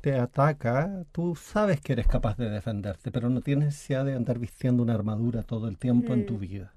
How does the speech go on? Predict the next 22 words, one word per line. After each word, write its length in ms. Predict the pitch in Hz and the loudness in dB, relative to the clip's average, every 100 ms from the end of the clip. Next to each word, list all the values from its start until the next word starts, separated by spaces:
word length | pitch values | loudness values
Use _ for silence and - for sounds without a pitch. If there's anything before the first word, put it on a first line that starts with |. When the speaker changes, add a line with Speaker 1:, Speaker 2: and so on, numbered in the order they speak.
| - | -6
Speaker 2:
Como 220 | 208 196 | -2 0
blindado. 800 | 190 185 185 180 190 196 170 175 - | 0 0 -2 0 4 4 2 -2 6
Speaker 1:
Blin-, 440 | 302 320 359 - - | 10 12 12 10 6
blindado. 580 | 123 113 104 101 98 104 - - - - - | 6 8 6 4 0 -4 -12 -20 -20 -12 -4
Porque 240 | 131 170 | -2 -2
esa 180 | - 185 | -2 -4
falta 440 | - 160 160 170 | 2 2 2 2
de 80 | 143 | 2
vulnerabilidad 1000 | 123 135 151 151 135 127 113 110 131 143 | 4 4 6 6 4 2 0 2 2 2
se 200 | - 143 | -2 -6
t-, 140 | - 151 - | -6 -18 -20
fomenta 720 | _ - 139 123 185 180 151 | _ -2 4 6 6 4 0
tu 200 | 147 135 | -2 0
debilidad, 580 | 131 120 117 120 110 107 - _ _ _ _ _ - | 2 4 4 4 2 -2 -8 _ _ _ _ _ -6
porque 280 | 139 - | -4 -2
te 100 | - 117 | 2 2
impide 460 | 104 - 170 170 | 2 -2 -2 -2
generar 440 | 147 139 127 117 113 | -2 -2 -2 -2 -2
los 280 | 117 107 135 | -2 -4 -2
músculos 600 | 135 170 - - 185 156 | 0 0 -4 -6 -4 -4
de 60 | |
fortaleza 840 | 147 147 139 - 123 147 - 120 | -2 -2 -2 0 0 -2 -4 -8